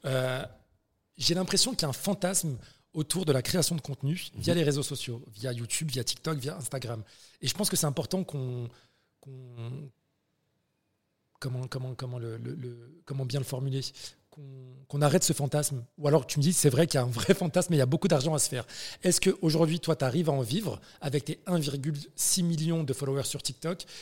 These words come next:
Speaker 1: et, euh, presque quatre cent mille sur Instagram, des millions de vues sur YouTube, euh, tout cumulé ? Est-ce que toi, t'arrives à en vivre ?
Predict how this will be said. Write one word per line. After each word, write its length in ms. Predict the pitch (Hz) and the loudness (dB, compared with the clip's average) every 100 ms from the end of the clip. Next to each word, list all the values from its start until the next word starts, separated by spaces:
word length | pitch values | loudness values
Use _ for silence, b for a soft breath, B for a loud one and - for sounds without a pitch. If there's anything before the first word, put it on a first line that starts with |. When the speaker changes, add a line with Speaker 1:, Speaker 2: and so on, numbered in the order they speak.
| B - | B -4
Speaker 1:
et, 180 | 143 131 | -2 0
euh, 140 | 120 | -2
presque 300 | - 143 - | -4 -6 -4
quatre 160 | 156 147 | -2 0
cent 140 | 151 | 2
mille 140 | 147 | 0
sur 160 | 127 135 | -2 -2
Instagram, 500 | 131 131 120 170 208 B B | -2 -2 -2 -2 -4 B B
des 120 | - 151 | -2 2
millions 220 | 160 165 | 4 4
de 60 | |
vues 120 | 139 170 | 2 0
sur 160 | 147 | 2
YouTube, 380 | 151 143 175 151 | 0 0 0 0
euh, 320 | 131 120 120 | 0 0 -2
tout 180 | 120 - | -4 -8
cumulé ? 400 | 143 151 147 185 226 B B B B | -4 0 4 2 2 B B B B
Est-ce 120 | 139 | -2
que 80 | - | -2
toi, 120 | 196 | -2
t'arrives 240 | 143 156 151 | 0 0 0
à 40 | |
en 100 | 143 | 0
vivre ? 300 | 127 208 170 | -2 -4 -8